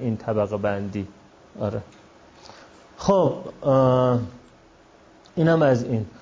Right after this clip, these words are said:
خب، حالا یکی از مواردی که ما ممکنه پارکینسونیسم داشته باشیم ولی اون دیگه به روانپزشک ربطی داره،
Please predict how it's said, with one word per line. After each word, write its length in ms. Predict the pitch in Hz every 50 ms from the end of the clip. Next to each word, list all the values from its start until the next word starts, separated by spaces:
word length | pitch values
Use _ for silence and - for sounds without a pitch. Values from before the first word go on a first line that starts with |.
| - -
خب، 140 | - 208 202
حالا 340 | 180 170 190 208 233 254 254
یکی 340 | 247 233 254 277 254 262 285
از 220 | 269 254 226 214
مواردی 560 | 214 208 196 180 170 175 175 185 214 196 190
که 100 | 156 170
ما 160 | 160 165 160 151
ممکنه 420 | 151 151 151 147 - 165 156 120
پارکینسونیسم 920 | - - - 156 143 131 - - 151 143 127 - 151 147 143 131 127 143
داشته 320 | 139 143 139 131 - 147
باشیم 320 | 143 143 139 123 147 143 135
ولی 140 | 135 135 143
اون 160 | 147 143 139
دیگه 180 | 135 135 139
به 80 | 135 135
روانپزشک 680 | 135 135 135 135 139 135 131 139 139 139 139 139 127 139
ربطی 320 | 143 135 135 131 - 143
داره، 540 | 135 135 143 139 143 165 180 196 202 196 190